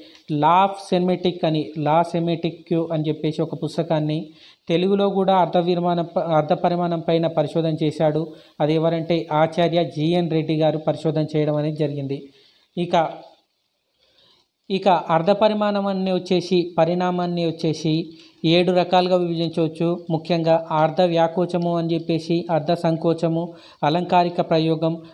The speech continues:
అర్ధ గౌరవం, అర్ధోపకర్ష, సభోక్తి, సభ్యోక్తి, ఇంకా వస్తు పరిమాణం అని చెప్పేసి. వాటి వివరాల్లోకి వెళ్దాం.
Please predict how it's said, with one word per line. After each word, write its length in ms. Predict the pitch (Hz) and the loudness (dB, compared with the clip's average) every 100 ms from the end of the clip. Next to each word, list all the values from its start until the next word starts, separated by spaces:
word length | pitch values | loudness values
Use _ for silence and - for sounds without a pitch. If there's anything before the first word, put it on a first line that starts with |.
| _ | _
అర్ధ 240 | 147 143 180 | -2 2 2
గౌరవం, 640 | 160 170 170 165 170 190 - _ 156 | 4 2 4 2 0 -6 -14 _ -2
అర్ధోపకర్ష, 760 | 147 147 180 180 175 170 - 170 165 - - | -2 2 2 2 0 -2 0 0 0 -6 -4
సభోక్తి, 680 | 156 147 175 170 - 170 170 - - - _ 165 | 0 2 2 0 -2 -2 -2 -10 -20 -20 _ -2
సభ్యోక్తి, 720 | 147 165 175 175 175 175 - - - | 0 0 -2 0 -2 -2 -8 -20 -6
ఇంకా 220 | 165 170 | -2 0
వస్తు 320 | 165 156 - 160 | 0 0 -2 -2
పరిమాణం 480 | 165 156 151 147 | 0 0 -2 -4
అని 120 | 143 143 | -4 -6
చెప్పేసి. 420 | - 139 - 147 | -4 -6 -6 -4
వాటి 280 | 143 151 156 | 0 0 0
వివరాల్లోకి 640 | 139 151 170 170 165 165 | -2 0 2 2 0 -2
వెళ్దాం. 340 | 147 151 156 | -2 -2 -4